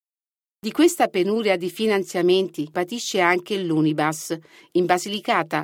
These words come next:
informa il professor Rana, c'è un vivaio che vende piante tartufigene. La certificazione la fa l'Università di Perugia. Questo non stupisce, dato che è una istituzione avanti a noi di quaranta anni, ma se anche volessimo farla noi,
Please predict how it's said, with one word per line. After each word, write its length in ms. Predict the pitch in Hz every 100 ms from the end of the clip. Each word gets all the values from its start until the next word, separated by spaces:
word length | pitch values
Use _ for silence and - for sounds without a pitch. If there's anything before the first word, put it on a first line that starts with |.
| 156
informa 440 | 156 151 180 190 175
il 100 | 165
professor 600 | 160 156 151 - 202 180
Rana, 400 | 175 156 156 156 - - -
c'è 200 | - 240
un 200 | 190 196
vivaio 480 | 214 226 262 247 190
che 160 | 185
vende 340 | 180 185 180 156
piante 460 | 180 165 170 165
tartufigene. 920 | 170 165 - 170 156 143 147 147 147 - - - -
La 120 | 220
certificazione 1040 | 220 302 - 214 175 170 165 - 220 208
la 120 | 165
fa 160 | 160 175
l'Università 760 | 170 170 165 170 - 214 214 214
di 180 | 190
Perugia. 580 | 160 170 143 143 147 143 _ _ _ _ -
Questo 320 | 269 302 226
non 220 | 208 240
stupisce, 760 | - 220 160 165 156 - 175 170
dato 400 | 190 214 220 180
che 240 | 202 196
è 20 | 190
una 240 | 196 185
istituzione 800 | 202 - 240 226 220 - 277 190
avanti 380 | 180 226 - 226
a 60 | 220
noi 320 | 185 160 156
di 100 | 165
quaranta 540 | 190 190 175 175 160
anni, 280 | 143 147 151 156 - -
ma 120 | 208 208
se 140 | 277
anche 240 | 349 349
volessimo 480 | 202 196 233 - 185
farla 360 | 165 180 175 180
noi, 480 | 196 185 160 170